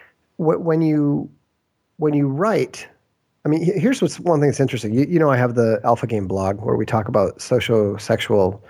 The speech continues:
um, rank and hierarchy.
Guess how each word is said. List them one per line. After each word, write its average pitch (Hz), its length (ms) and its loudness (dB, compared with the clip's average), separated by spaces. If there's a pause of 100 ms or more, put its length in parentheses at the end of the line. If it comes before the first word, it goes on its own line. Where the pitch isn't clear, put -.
(400)
um, 113 460 -2 (240)
rank 117 440 -2 (100)
and - 100 -4
hierarchy. - 580 -2